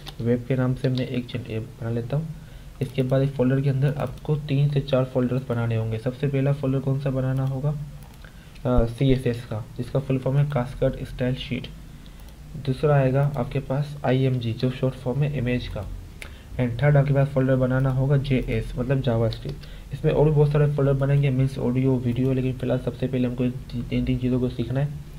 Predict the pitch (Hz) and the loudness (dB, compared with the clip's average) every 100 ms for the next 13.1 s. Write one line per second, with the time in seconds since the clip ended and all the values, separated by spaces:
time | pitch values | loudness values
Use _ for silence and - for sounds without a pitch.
0 | - - 131 131 131 123 110 127 123 127 | -10 -2 2 2 0 -2 -2 -2 -2 -2
1 | 131 113 110 104 98 95 - 165 147 - | -4 -4 -4 -6 -8 -10 -8 -6 -6 -8
2 | - - - - - - - - 143 170 | -12 -14 -16 -16 -16 -14 -16 -8 -2 2
3 | 160 160 156 156 151 143 165 160 131 139 | 2 2 2 2 4 2 2 -2 0 2
4 | 135 131 143 - - - 117 117 120 - | 2 0 -2 -8 -12 -4 -2 0 0 0
5 | 123 - 143 143 - - 123 123 - 120 | 0 2 2 0 -6 -4 -2 0 0 -2
6 | 117 113 - 113 107 - - - - - | 0 -4 -4 -4 -4 -6 -14 -16 -16 -16
7 | - - - - - 147 165 165 165 156 | -16 -16 -14 -12 -6 0 2 2 0 0
8 | 160 160 160 143 156 151 127 131 - 147 | 2 0 2 2 4 2 2 -2 2 2
9 | 135 139 - 131 143 147 143 - - - | 4 0 0 2 4 4 0 -8 -12 0
10 | 135 120 117 117 131 - 131 127 147 147 | 2 2 0 0 -2 2 2 2 0 0
11 | 151 147 143 - 147 143 156 175 - - | 0 0 0 0 2 4 2 0 -8 -14
12 | - 139 135 135 - 131 139 156 123 117 | 0 2 4 4 4 4 4 2 2 2
13 | 156 | 2